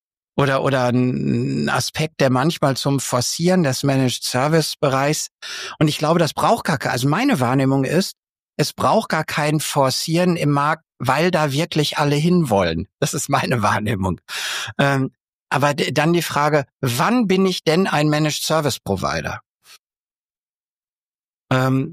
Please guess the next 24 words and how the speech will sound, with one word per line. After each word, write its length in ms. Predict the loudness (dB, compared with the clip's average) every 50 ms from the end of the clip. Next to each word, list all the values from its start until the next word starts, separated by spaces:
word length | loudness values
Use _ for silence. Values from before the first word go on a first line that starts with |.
| -8 -4
da 160 | 0 0 0
gibt's 260 | 2 0 -2 -2 -2 -2
ja 160 | 0 0 2
auch 300 | 2 2 2 2 2 0
manchmal, 840 | 2 2 2 2 0 0 0 0 0 2 2 2 2 2 0 0 0
ähm, 380 | 0 0 0 0 0 -2 -4 -6 _ _ _ _ _ _ _ _ _ _ _ _ _ _ _ _ _ _ _ _ _ _
Aussagen 600 | 2 4 4 2 2 0 -2 -2 -2 -2 -2 0
dazu, 540 | 0 0 -2 -2 -6 -8 -8 -8 -8 -10 -12 -8 _
äh, 180 | -2 -2 -2 -2 -2
wann 260 | 0 0 2 2 2
man 180 | 2 2 0 0
das 220 | 0 -2 -4 -2
denn 180 | -2 -2 0 2
ist 220 | 2 0 0 0
oder 200 | -2 -2 0 2
wann 140 | 2 2 2
man's 260 | 2 2 0 0 0
nicht 240 | 2 2 2 2 2
ist 220 | 0 0 0 -2
oder 280 | -2 0 2 2 2 2
wie 120 | 0 0
auch 200 | 0 0 0 0
immer. 360 | -2 0 0 0 0 0 -4 -6 _ _ _ _ _ _ _ _ _ _ 0
Ähm, 400 | 0 2 2 2 0 0 -2 -6